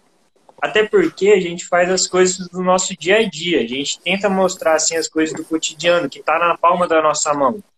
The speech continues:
que é o ordinário, né? Pra que a gente tente fazer o extraordinário um dia acontecer na nossa vida. Foi, então, assim, eu não sei se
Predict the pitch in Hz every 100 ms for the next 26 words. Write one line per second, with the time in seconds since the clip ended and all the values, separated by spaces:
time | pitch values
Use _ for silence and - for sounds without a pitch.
0 | _ _ _ - 131 131 139 147 160 156
1 | 208 214 196 160 120 127 135 - _ _
2 | _ _ - - _ - - - 120 -
3 | 127 139 143 151 - 170 185 - 156 143
4 | 143 139 135 - 131 127 127 135 131 131
5 | 139 135 147 156 156 - 156 160 160 160
6 | 185 180 151 123 _ - - - - -
7 | _ - - _ 156 165 165 170 165 139
8 | 120 - _ - 165 180 202 202 202 151
9 | 147 180 208 277 269 180 - 254 - -
10 | - 226